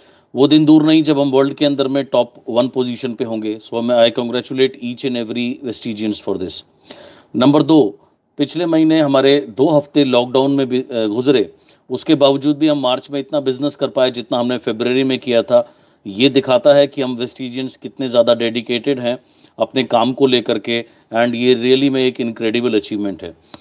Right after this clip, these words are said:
जिसकी वजह से ग्यारह तारीख को सभी लोगों के चेक्स पहुँचे and अपने आप में it was really wonderful। जहाँ सभी दि-, अ, दुनिया के बिजनेसेस बंद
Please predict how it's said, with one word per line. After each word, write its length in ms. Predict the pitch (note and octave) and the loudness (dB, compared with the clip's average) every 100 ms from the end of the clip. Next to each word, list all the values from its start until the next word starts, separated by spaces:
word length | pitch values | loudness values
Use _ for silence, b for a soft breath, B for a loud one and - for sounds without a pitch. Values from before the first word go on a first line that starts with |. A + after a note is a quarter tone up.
| B G#2+ | B -6
जिसकी 320 | B2 B2+ D#3 | -6 0 2
वजह 260 | C#3 C3+ | 4 4
से 240 | C#3 D#3 D3 | 2 2 0
ग्यारह 280 | A#2 A#2+ C3+ | 4 2 4
तारीख 280 | B2+ B2 A#2+ | 4 2 2
को 260 | C3+ B2+ - _ _ _ _ _ - | 0 0 -2 _ _ _ _ _ -20
सभी 280 | - B2+ C3 | -8 -2 2
लोगों 320 | D3 C3+ C3+ | 6 6 6
के 140 | C3 C3+ | 2 -2
चेक्स 380 | - C3+ - - | -2 -4 -4 -12
पहुँचे 540 | - A2+ A2 C3+ C3+ b b b b | -6 -6 -2 -2 -2 b b b b
and 260 | A#2+ B2 A#2+ | 0 0 0
अपने 480 | A#2+ A#2 A#2+ C#3 C3 | -2 -2 -6 -2 0
आप 220 | C3 C3+ | 0 -2
में 200 | B2+ C3+ | -6 -4
it 120 | A#2+ | -8
was 200 | A#2 A#2 | -6 -6
really 640 | G#2+ A2 A#2 A2+ A#2 - A2 | -6 -6 -4 -4 -6 -4 0
wonderful। 380 | G#2+ G#2+ G#2+ | 0 -2 -6
जहाँ 260 | F#2+ G#2+ A#2 | -2 -2 -2
सभी 240 | B2+ A#2+ | -2 -4
दि-, 240 | B2+ B2+ C3+ | -2 -4 -6
अ, 260 | A#2+ A2 | -8 -6
दुनिया 320 | G#2 A2 B2 A#2+ | -4 -2 -2 -2
के 100 | A#2+ | -2
बिजनेसेस 440 | G#2+ A2 A2+ A#2 | -4 -4 -4 -4
बंद 240 | G2 - | 0 0